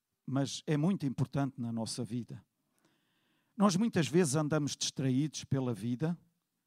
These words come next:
mas quando levamos um empurrão, nós apercebemos-nos que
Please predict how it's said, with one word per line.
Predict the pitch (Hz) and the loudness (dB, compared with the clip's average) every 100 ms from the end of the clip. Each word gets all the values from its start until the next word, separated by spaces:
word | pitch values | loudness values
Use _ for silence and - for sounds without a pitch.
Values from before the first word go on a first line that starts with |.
| _ _ _ _ _ _ _ _ _ _ | _ _ _ _ _ _ _ _ _ _
mas | 147 151 | 0 2
quando | 165 175 160 | 4 4 4
levamos | 143 151 147 117 | 4 4 4 4
um | 143 | 4
empurrão, | 139 - 123 120 151 131 131 143 _ _ _ _ _ _ _ _ | 4 2 0 2 2 2 0 -8 _ _ _ _ _ _ _ _
nós | 143 147 | 0 2
apercebemos-nos | 143 - - 127 139 151 147 135 - | 2 -2 -4 0 2 2 0 -2 -6
que | - 143 139 135 123 123 | -4 0 2 2 0 -4